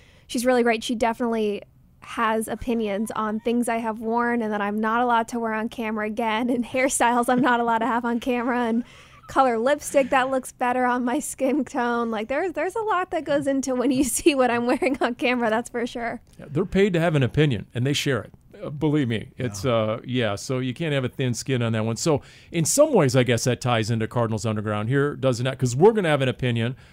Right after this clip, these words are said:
Speaker 2: on the appearance of the Cardinals
Speaker 3: Yes.
Speaker 2: going into this training camp.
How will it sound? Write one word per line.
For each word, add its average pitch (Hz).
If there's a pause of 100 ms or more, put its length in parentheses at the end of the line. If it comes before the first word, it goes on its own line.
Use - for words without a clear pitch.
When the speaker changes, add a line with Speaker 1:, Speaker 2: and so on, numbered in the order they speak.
(140)
Speaker 2:
on 131
the 127
appearance 156
of 131
the 123
Cardinals 131
Speaker 3:
Yes. 113
Speaker 2:
going 131
into 117
this 113
training 113
camp. 113